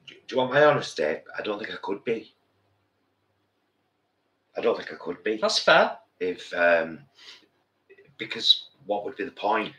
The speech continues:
Speaker 2: I, I'll be honest with you, I would really, I'm not saying that this is for everyone, um, because obviously we're all unique individuals and we've all got different kind of tolerance levels.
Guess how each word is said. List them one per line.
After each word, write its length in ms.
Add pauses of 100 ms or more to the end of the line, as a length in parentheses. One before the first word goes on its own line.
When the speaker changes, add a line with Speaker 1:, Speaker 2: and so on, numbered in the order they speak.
(400)
Speaker 2:
I, 360
I'll 80
be 80
honest 320
with 120
you, 100
I 260
would 220
really, 680
I'm 120
not 180
saying 340
that 100
this 160
is 100
for 200
everyone, 640
um, 180
because 340
obviously 360
we're 120
all 160
unique 380
individuals 680
and 80
we've 100
all 160
got 160
different 320
kind 160
of 80
tolerance 520
levels. 560